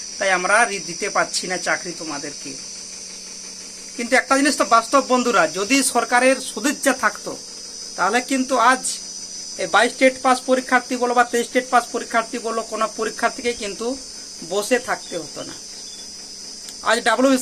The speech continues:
ডাব্লিউসিএস পরীক্ষা বন্ধ হয়ে আছে কিসের জন্য, যেটা খবর কাগজে দেখলাম বন্ধুরা কিছুদিন আগে,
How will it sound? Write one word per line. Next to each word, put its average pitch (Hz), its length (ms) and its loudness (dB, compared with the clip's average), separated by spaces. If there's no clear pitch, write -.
ডাব্লিউসিএস 254 560 4
পরীক্ষা 247 560 4
বন্ধ 226 300 4
হয়ে 247 180 8
আছে 247 220 6
কিসের 254 320 2
জন্য, 262 300 4
যেটা 226 200 4
খবর 220 300 0
কাগজে 220 280 2
দেখলাম 214 360 0
বন্ধুরা 214 200 -8
কিছুদিন 208 300 -8
আগে, 214 180 -2